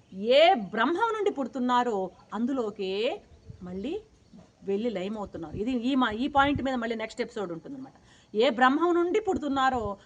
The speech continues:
ఆ బ్రహ్మంలోకే తిరిగి లయమైపోతూ ఉన్నారు. అర్థమవుతుందా? అయితే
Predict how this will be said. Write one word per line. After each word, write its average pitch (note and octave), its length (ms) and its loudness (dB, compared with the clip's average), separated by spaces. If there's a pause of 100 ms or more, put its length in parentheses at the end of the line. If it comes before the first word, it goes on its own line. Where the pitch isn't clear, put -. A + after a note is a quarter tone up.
(140)
ఆ G3+ 60 2
బ్రహ్మంలోకే A3 1000 -2
తిరిగి A3 460 -6 (240)
లయమైపోతూ F#3+ 640 -10
ఉన్నారు. D#3+ 540 -10 (1400)
అర్థమవుతుందా? F3 500 -12 (920)
అయితే G#3+ 460 -4